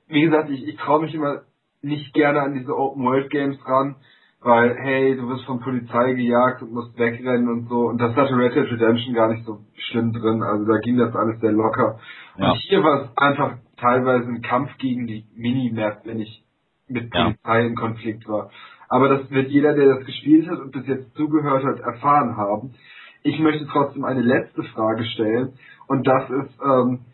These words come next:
Speaker 1: was erwarten wir denn in acht Jahren von Mafia drei?
Speaker 2: Ich erwarte, dass two K aus seinen Fehlern gelernt hat und mal einen richtigen, richtig guten Storyschreiber,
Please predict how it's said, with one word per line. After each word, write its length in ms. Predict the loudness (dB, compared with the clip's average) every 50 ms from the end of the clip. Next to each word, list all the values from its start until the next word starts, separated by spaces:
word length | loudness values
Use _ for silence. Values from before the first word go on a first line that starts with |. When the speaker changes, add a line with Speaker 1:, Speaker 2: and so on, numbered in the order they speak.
| _ _ _ _ _ _ _ _ _ _ _
Speaker 1:
was 220 | 0 0 0 2 2
erwarten 440 | 0 2 2 2 2 2 0 -2
wir 60 | -4 -2
denn 180 | -2 -2 -2
in 60 | -2
acht 300 | -4 -4 -4 -6 -6 -6
Jahren 240 | -4 -2 -2 -2 -2
von 160 | -2 -4 -2
Mafia 380 | 0 0 0 0 -2 -2 -2 -2
drei? 480 | -2 -2 -2 -2 0 0 -2 -2 -4 -10 -14 -18 _ _ _ _ _ _ _ _ _ _ _ _ _ _ -20 -20 -20 -20 _ _ _ _ _ _
Speaker 2:
Ich 180 | -10 -8 -2
erwarte, 600 | 0 0 0 2 2 2 2 2 0 -2 -6 -2 0
dass 220 | 2 2 2 0 -4 -14 -20 -20 -20 -20 -20 -20 -20 -20 -20 -18 _ -12
two 80 | -10 -10
K 300 | -6 -2 0 2 2 2
aus 160 | 2 0 0
seinen 260 | 0 0 0 0 0 -4 -8
Fehlern 380 | -10 -8 -6 -4 -4 -4 -4 -6
gelernt 480 | -6 -6 -6 -4 -4 -4 -6 -8 -10 -12
hat 180 | -12 -12 -12 -14 -20 -20 _ _
und 640 | -10 -8 -6 -4 -2 -2 -2 -2 -2 -2 -2 -4 -6 -10 _ _ -20 -20 -20 -20 -20 _ _ _ _ _
mal 180 | _ -2 0 0
einen 100 | 0 0
richtigen, 880 | -2 -6 -10 -8 -8 -6 -4 -2 -2 0 0 -2 -2 -4 -6 -10 -16 _ _ -18
richtig 320 | -16 -14 -12 -12 -12 -14 -12
guten 340 | -10 -10 -10 -4 -2 -2 -2
Storyschreiber, 840 | -2 -4 -4 -2 -2 -2 -6 -8 -6 -2 -2 0 2 2 2 0 0